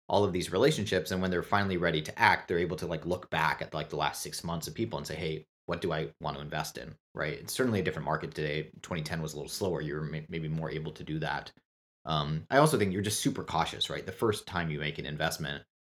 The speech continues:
you, you've actually probably said no to a lot of really great investments, so that, you know, 'cause you really want to avoid sort of a false negative. And so I think that's probably a, a,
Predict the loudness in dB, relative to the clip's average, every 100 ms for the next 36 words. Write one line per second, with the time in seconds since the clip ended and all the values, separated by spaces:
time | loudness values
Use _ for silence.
0 | _ _ _ 4 4 6 6 10 10 8
1 | 2 4 4 4 2 0 -2 0 6 8
2 | 6 4 0 0 0 0 -4 -4 -6 -6
3 | -6 -6 -6 -10 -6 -4 -4 -6 -12 _
4 | _ -6 -4 -4 -6 -6 2 4 4 2
5 | 0 0 2 2 2 -2 -6 -6 -6 -4
6 | -6 -4 -6 -6 -6 -10 -16 _ _ _
7 | -4 -2 0 0 0 0 0 0 -2 -4
8 | -8 -14 -10 -10